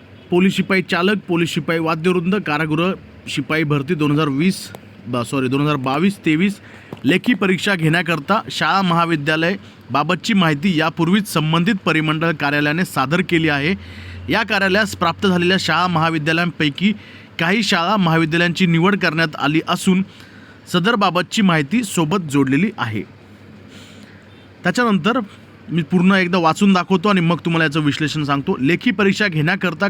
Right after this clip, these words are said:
खालील तक्त्यात नमूद केलेल्या दिनांकास निवड करण्यात आलेल्या शाळा महाविद्यालय पूर्ण दिवस उपलब्ध आहेत किंवा कसे, याबाबतची माहिती दिनांक चार बारा दोन हजार चोवीस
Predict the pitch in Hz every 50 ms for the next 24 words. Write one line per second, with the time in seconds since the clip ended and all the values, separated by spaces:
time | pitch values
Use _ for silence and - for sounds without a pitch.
0 | - - - 143 160 214 226 196 - 185 - - - 190 202 190 - 156 151 151
1 | 160 196 220 196 - 175 160 147 147 143 156 156 139 139 139 151 170 185 156 156
2 | 165 180 - - - - - - - - - - - - 151 175 190 220 240 247
3 | 214 196 190 170 180 185 180 165 147 151 160 165 165 170 170 - - 156 143 147
4 | 160 196 208 202 - - - - - 120 135 139 156 170 170 170 165 147 143 165
5 | 170 180 208 208 - - - 202 202 190 214 226 202 180 190 196 196 - 190 165
6 | 156 170 180 170 160 165 202 - 131 156 151 160 185 208 202 - - - - -
7 | - - - - 196 214 220 240 208 - 185 180 - 175 175 208 196 - - -
8 | - - - - - 131 160 175 180 175 180 190 143 - - 202 185 165 151 143
9 | 143 131 131 180 208 220 - 151 135 151 151 160 165 170 156 - 185 196 - -
10 | - 151 147 160 165 151 143 143 147 160 170 156 139 147 143 143 147 147 143 -
11 | - 151 147 151 170 180 180 - -